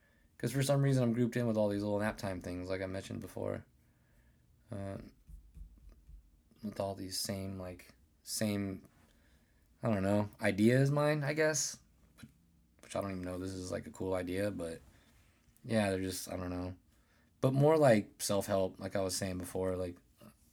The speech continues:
just really weird shit. Like what to do when they're napping, and these two chicks, they look pretty cool.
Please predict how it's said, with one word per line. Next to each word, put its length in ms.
just 180
really 220
weird 280
shit. 380
Like 140
what 120
to 60
do 180
when 100
they're 100
napping, 340
and 480
these 140
two 160
chicks, 380
they 60
look 140
pretty 200
cool. 580